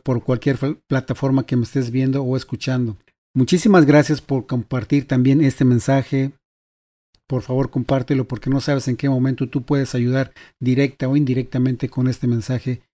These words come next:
que alguien le pueda llegar al corazón y que pueda de alguna forma despertar su conciencia, su poderío, su valía para poder tener una mejor calidad de vida de la que ya tiene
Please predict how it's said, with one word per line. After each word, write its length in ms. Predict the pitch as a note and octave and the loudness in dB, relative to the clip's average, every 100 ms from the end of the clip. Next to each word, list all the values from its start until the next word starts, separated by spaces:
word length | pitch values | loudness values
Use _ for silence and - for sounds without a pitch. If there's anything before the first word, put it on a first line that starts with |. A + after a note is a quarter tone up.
| _ | _
que 80 | C#3+ | -2
alguien 280 | C#3 C3 B2 | 0 2 0
le 80 | A#2+ | 0
pueda 260 | C#3+ C3+ | 2 2
llegar 440 | A#2 A#2 B2+ B2 _ _ - | 2 0 0 -2 _ _ -4
al 200 | C3 B2 | -4 -2
corazón 540 | C3 A#2 - C3 C3 - - - | -4 -2 -2 0 -2 -6 -20 -2
y 100 | C3 | -2
que 140 | C3+ | 0
pueda 340 | B2+ C#3+ C#3+ B2+ | 0 2 2 2
de 60 | |
alguna 280 | B2 C3 C3 | 2 2 0
forma 320 | - C3+ C3+ C#3+ - _ - _ _ _ | 0 0 0 0 -4 _ -20 _ _ _
despertar 540 | C3 B2+ - B2 - C#3 | -2 -2 -2 -2 -2 -2
su 160 | - | -4
conciencia, 720 | - B2+ A2+ C3 B2 C3+ C#3 D#4 | -4 -4 -2 -2 -2 -4 -6 -6
su 220 | - D#3 | -2 0
poderío, 560 | - B2 A#2+ B2+ B2+ C3+ | 2 0 2 0 -2 -6
su 180 | - C#3+ | -6 -4
valía 420 | B2+ A#2+ C3 B2+ _ _ - | -2 -2 -4 -6 _ _ -6
para 220 | B2+ A2+ | -6 -4
poder 340 | A#2 B2 B2+ | -4 -4 -4
tener 440 | - B2 B2+ - - | -4 -2 -2 -4 -2
una 440 | E3 E3 D3+ D3+ _ _ - | 4 6 4 2 _ _ -4
mejor 440 | B2 - C3+ - | -2 -2 -2 -2
calidad 400 | - B2+ B2 B2+ | -4 -2 0 0
de 100 | A#2+ | -2
vida 380 | A#2 B2+ B2+ C#3 - | -2 0 -2 -6 -6
de 100 | B2+ | -4
la 140 | A#2+ | -2
que 140 | - B2 | -2 -2
ya 100 | B2 | -2
tiene 400 | - B2+ C3 | -2 0 -2